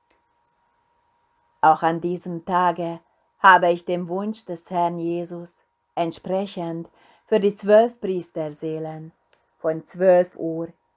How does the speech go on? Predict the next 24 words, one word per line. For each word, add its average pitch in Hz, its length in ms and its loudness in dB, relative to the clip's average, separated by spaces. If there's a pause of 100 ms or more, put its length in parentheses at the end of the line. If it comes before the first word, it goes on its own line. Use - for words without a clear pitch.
(120)
bis 156 180 -14
nachmittags 165 840 -6
drei 165 380 2
Uhr 156 320 -8 (220)
gesühnt. 160 600 -10 (1500)
In 180 140 -2
ihm 185 220 0
versunken 180 880 -2 (360)
bat 220 280 4
ich 185 120 -6
die 170 160 -6
heiligste 175 540 0
Jungfrau, 160 680 -6 (420)
die 190 240 -2
heiligen 202 680 2
fünf 214 440 -4
Wunden 165 680 -8 (220)
ihres 202 400 -2
göttlichen 226 560 -2
Sohnes 165 540 -8
in 175 200 -6
mein 160 180 -4
Herz 160 640 -12 (160)
einzuprägen 160 1000 -6